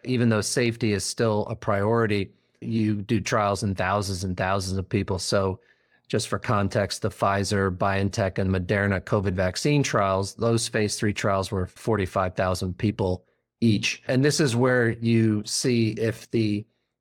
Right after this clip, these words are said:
the vaccine or the drug is doing what it's supposed to do. And in most cases, it's having some kind of positive clinical benefit for the person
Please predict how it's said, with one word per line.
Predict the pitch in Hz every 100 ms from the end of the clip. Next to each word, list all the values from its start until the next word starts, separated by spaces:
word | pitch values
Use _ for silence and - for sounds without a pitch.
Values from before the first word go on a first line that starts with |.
| -
the | 107
vaccine | 113 107 - 131 117
or | 104
the | 95
drug | 92 127 120
is | 104 92
doing | - 127 113 107
what | 104
it's | 104 98
supposed | - 92 98 98 -
to | 92
do. | 104 92 90
And | 92 92 -
in | 107 98
most | 95 90 -
cases, | 104 90 - 92
it's | 98 - -
having | 98 107 98
some | - 127
kind | 113 120
of | 104
positive | - 113 104 101 98 85
clinical | - 117 101 98
benefit | 92 98 95 92 98 92 _
for | - 113
the | 117
person | - 107 98 104 95 110